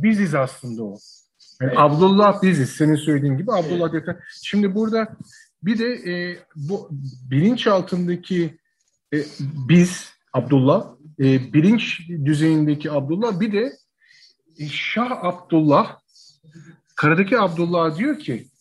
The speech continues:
Speaker 1: "Sen artık vezir oldun. Bu kadar serveti falan getirdin.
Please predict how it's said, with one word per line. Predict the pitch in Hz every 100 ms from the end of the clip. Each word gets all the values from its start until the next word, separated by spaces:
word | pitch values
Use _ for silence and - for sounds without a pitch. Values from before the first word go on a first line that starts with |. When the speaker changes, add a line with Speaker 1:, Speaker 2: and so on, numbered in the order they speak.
| _ _ _ _ -
Speaker 1:
"Sen | 180 226
artık | 240 202 156
vezir | 170 165 285
oldun. | 285 156 110 - _ _ _ _ _ _ 127
Bu |
kadar | 127 160 160
serveti | - 160 156 165 185
falan | 170 180 196
getirdin. | 175 175 226 240 226